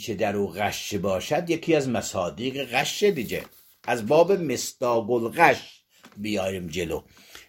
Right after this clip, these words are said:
لأن نفس البیع غشٌ، و غش هم باشه چه منهی عنه. بیع منهی عنه نیست، غش منهی عنه.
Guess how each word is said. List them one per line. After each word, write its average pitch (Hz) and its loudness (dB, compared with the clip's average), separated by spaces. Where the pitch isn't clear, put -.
لأن 147 6
نفس 127 2
البیع 107 0
غشٌ، 170 4
و 110 -2
غش 151 0
هم 107 0
باشه 101 -2
چه 175 -4
منهی 78 -8
عنه. 67 -18
بیع 143 10
منهی 156 0
عنه 208 0
نیست، 240 2
غش 185 2
منهی 85 -12
عنه. 69 -18